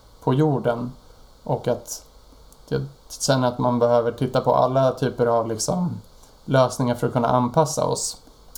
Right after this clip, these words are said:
Samtidigt så tänker jag väl att det är en lite, vittnar om en liten inställning till naturen, att vi, liksom, kan styra den och kontrollera den mekaniskt. Och, och det kan ju stämma,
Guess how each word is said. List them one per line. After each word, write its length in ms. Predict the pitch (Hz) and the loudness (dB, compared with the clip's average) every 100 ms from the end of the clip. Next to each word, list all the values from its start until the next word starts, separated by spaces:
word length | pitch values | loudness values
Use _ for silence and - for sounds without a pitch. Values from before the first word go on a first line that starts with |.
| - - - - - | -20 -20 -20 -20 -20
Samtidigt 600 | - 151 139 135 156 156 151 | 0 4 4 4 4 4 2
så 120 | 139 | 0
tänker 300 | 143 135 135 | 2 2 2
jag 120 | 127 | 0
väl 40 | |
att 120 | 123 139 | 0 0
det 60 | |
är 60 | 127 | 2
en 80 | 123 | 2
lite, 260 | 123 127 | 0 -2
vittnar 440 | 120 135 - 139 127 | 0 0 2 2 2
om 80 | |
en 60 | 117 | 0
liten 220 | 120 120 | -2 -2
inställning 600 | 131 123 120 151 139 123 | 0 0 0 2 2 0
till 120 | 117 | -2
naturen, 600 | 117 113 - 160 143 113 | -6 -4 2 2 2 0
att 140 | 107 - | -4 -4
vi, 60 | |
liksom, 320 | 113 113 117 107 - | -6 -4 -6 -4 0
kan 280 | 127 120 | 2 0
styra 400 | 110 - 117 113 | -2 -2 0 0
den 220 | 113 110 107 | 0 0 -2
och 100 | 117 | -4
kontrollera 480 | 107 123 113 110 | -6 -2 0 0
den 100 | 104 | 0
mekaniskt. 800 | 107 110 147 135 127 127 - - - - - | -2 2 2 2 -2 -4 -6 -12 -20 -20 -10
Och, 340 | - 117 107 - - - | -2 0 -2 -14 -20 -12
och 100 | 117 110 | -10 -6
det 160 | 131 117 | -4 -2
kan 280 | 135 120 120 | 0 0 0
ju 100 | 117 | -2
stämma, 520 | - 123 120 120 | 0 2 4 2